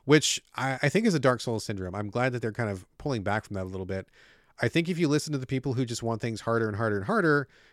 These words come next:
you're gonna really shrink your base, and you're gonna be excluding more and more people, and I don't think you need to listen to the Get Good crowd. I think you need to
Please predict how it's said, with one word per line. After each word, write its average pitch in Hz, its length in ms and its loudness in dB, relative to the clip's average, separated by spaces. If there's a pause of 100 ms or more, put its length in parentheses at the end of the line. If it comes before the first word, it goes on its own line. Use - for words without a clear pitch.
(140)
you're 135 260 4
gonna 139 240 2
really 135 260 2
shrink 131 280 -4
your 120 100 -2
base, 101 360 -2
and 131 100 -6
you're 117 100 0
gonna 120 180 0
be 117 100 -2
excluding 117 580 -2
more 107 140 -2
and 110 100 -2
more 104 120 -2
people, 156 460 -2
and 120 80 -4
I 117 100 0
don't 113 360 -2
think 117 180 -4
you 120 60 -4
need 110 240 -6
to 110 360 -6
listen 104 240 -6
to 101 40 -6
the 95 80 -12
Get 101 160 -8
Good 95 160 -10
crowd. 92 460 -10
I 113 60 -10
think 104 200 -12
you 104 60 -8
need 98 180 -8
to 98 320 -6